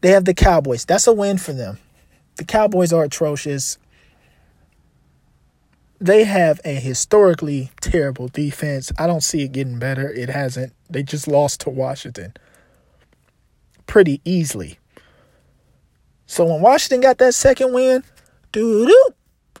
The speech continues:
we moving on up. Doo-doo. Bengals, I was rooting for them against the Browns. They almost pulled it off, but Baker Mayfield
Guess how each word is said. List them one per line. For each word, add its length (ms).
we 300
moving 440
on 280
up. 220
Doo-doo. 420
Bengals, 680
I 100
was 160
rooting 240
for 120
them 140
against 300
the 80
Browns. 640
They 100
almost 320
pulled 220
it 80
off, 220
but 140
Baker 300
Mayfield 680